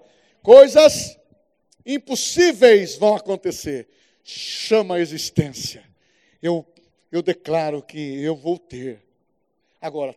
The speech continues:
ter e ver e não usar é a mesma coisa que não ter. Então, se você tem autoridade no nome de Jesus,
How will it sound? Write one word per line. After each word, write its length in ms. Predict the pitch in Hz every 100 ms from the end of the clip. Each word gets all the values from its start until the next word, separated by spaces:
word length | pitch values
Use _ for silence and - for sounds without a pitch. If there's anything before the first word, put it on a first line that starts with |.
| -
ter 400 | 269 262 214 - _ _ _ - _ _ _ _ _ _ _ _ _ _ _ _ _ _ _ _ _ _ _ _ _ _ _ _ _ _ _ _ _ _ -
e 100 | 247
ver 560 | 175 285 262 175 - - _ _ _ _ _ _ _ -
e 140 | 247
não 220 | 240 311
usar 520 | 285 170 269 269 165 _ _ _ _ -
é 120 | 285
a 80 | 277
mesma 400 | 302 254 269 254
coisa 320 | 311 277 269
que 120 | 294
não 200 | 285 262
ter. 440 | - 269 233 - - _ _ _ _ _ _ _ _ _ _ _ _ _ _
Então, 220 | 208 294 294
se 100 | 294
você 320 | 302 - 302
tem 180 | 320 302
autoridade 720 | 285 285 294 262 294 294 285
no 120 | 285
nome 240 | 285 285
de 100 | 269
Jesus, 680 | 226 262 - 262 208 - -